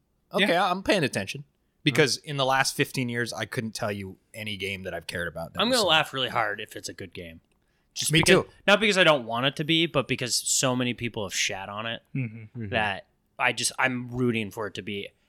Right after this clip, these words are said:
Speaker 4: at, at a bare, if it comes out, like, a seven point five, I'm like,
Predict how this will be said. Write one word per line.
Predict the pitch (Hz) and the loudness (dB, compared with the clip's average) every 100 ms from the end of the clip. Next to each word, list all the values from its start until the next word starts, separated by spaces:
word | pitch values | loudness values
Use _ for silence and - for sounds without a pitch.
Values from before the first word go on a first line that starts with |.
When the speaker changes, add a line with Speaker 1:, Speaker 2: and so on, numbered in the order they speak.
| _ - | _ 0
Speaker 4:
at, | 139 127 | 2 2
at | 143 135 135 | -2 -2 -2
a | |
bare, | 107 139 143 | 4 2 4
if | 156 | 0
it | 190 - | 0 -2
comes | 185 170 160 | 0 2 2
out, | 170 | 2
like, | 160 120 | 0 0
a | |
seven | - 120 127 | 0 0 -6
point | 123 117 | -6 -6
five, | - 107 120 120 | -4 -2 -2 -4
I'm | 117 | -8
like, | 95 | -8